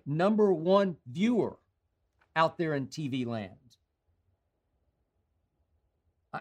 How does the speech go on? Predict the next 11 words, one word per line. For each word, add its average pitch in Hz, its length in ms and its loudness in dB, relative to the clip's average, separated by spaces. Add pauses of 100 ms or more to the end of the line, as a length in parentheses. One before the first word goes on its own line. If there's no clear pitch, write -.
(100)
I, 170 140 -2 (120)
I 190 100 2
just 214 400 -4
don't 208 300 4
believe 185 420 0
any 202 300 2
other 175 240 2
human 151 760 -4 (280)
has 160 240 -4 (100)
watched 170 560 -2
me 170 400 -2